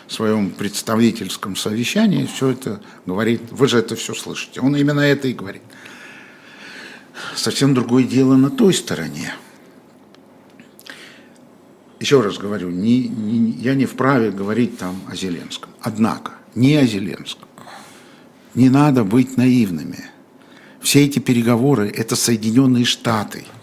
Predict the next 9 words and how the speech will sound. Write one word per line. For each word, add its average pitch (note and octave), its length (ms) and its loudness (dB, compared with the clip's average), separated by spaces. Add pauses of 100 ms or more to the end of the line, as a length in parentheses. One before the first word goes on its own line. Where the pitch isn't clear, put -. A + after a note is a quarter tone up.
(520)
Это B2+ 240 0
нато, D3+ 520 4 (540)
и A#2+ 80 2
даже C#3 240 4
не D3+ 120 6
нато, G2+ 480 0
а - 60 -10
Соединённые C3+ 680 4
Штаты. - 520 -4